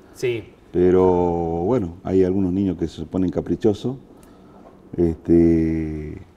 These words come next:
Speaker 2: y no sé por qué le tienen tanto miedo a los paso, porque si en definitiva, si yo me voy a presentar a un cargo electivo, este, no tengo que ir a través de ninguna chicana, tengo que ir realmente por, naturalmente, y,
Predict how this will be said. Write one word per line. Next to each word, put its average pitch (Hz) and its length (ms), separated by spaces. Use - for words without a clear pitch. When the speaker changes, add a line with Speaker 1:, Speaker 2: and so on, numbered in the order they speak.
Speaker 2:
y 80 340
no 92 80
sé 147 160
por 110 160
qué - 80
le 107 140
tienen 117 200
tanto 104 280
miedo 107 160
a 98 40
los 95 120
paso, - 320
porque 78 260
si - 140
en 87 80
definitiva, 90 760
si 87 180
yo 110 80
me 120 100
voy 113 140
a 101 100
presentar 98 380
a 95 80
un 92 80
cargo 95 220
electivo, 95 520
este, 82 680
no 92 180
tengo 110 280
que 107 120
ir 101 80
a 90 40
través 95 240
de 90 60
ninguna 92 300
chicana, 123 340
tengo 90 240
que 87 80
ir 95 80
realmente 92 400
por, 80 280
naturalmente, 113 760
y, 87 240